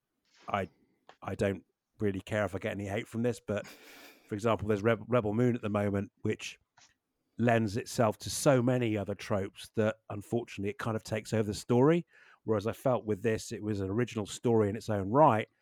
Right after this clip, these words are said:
that had a certain amount of familiarity to it, which I really, really enjoyed. And as I said, it was the first time I'd been in a cinema for quite a while, um, because I tend to go to the cinema now when it's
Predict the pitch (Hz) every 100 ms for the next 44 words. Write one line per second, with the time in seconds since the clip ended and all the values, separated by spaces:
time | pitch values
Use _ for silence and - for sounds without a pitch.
0 | _ _ - 123 135 113 101 _ - 143
1 | 127 127 113 - 113 117 113 120 120 -
2 | 104 - 113 104 107 - _ _ _ _
3 | 113 113 113 104 117 113 107 101 101 98
4 | 92 101 87 - _ _ _ _ _ 110
5 | 107 104 101 - 123 120 117 101 101 104
6 | 143 143 - 120 104 117 110 98 - 117
7 | 107 - 107 120 107 101 101 117 156 -
8 | _ _ _ _ _ - - 113 107 107
9 | 104 104 101 _ _ _ _ 117 - 110
10 | 110 - 135 127 - 117 110 104 - 110
11 | 107 104 107 104 95 110 104 101 - -